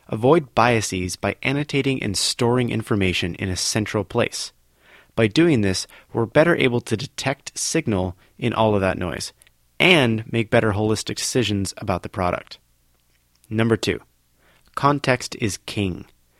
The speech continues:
As Hubert pointed out many times during this discussion, knowing what problem you're solving and for whom you're solving it can simplify many of the issues of prioritization.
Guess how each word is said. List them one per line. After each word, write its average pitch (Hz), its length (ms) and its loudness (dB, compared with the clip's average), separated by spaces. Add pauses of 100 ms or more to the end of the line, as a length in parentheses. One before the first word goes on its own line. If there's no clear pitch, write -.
(240)
As 104 180 2
Hubert 160 260 2
pointed 131 280 2
out 104 160 4
many 120 340 0
times 110 440 -2
during 95 260 -2
this 117 140 -4
discussion, 90 580 -6 (460)
knowing 147 400 0
what - 180 0
problem 113 420 2
you're 127 120 -4
solving 92 560 0 (340)
and 120 220 2
for 135 160 0
whom 175 280 2
you're 123 120 2
solving 120 400 4
it - 200 -8 (360)
can 123 160 0
simplify 147 500 2
many 120 400 0
of 143 80 0
the - 160 -2
issues 104 400 0
of - 300 -6
prioritization. 101 800 -2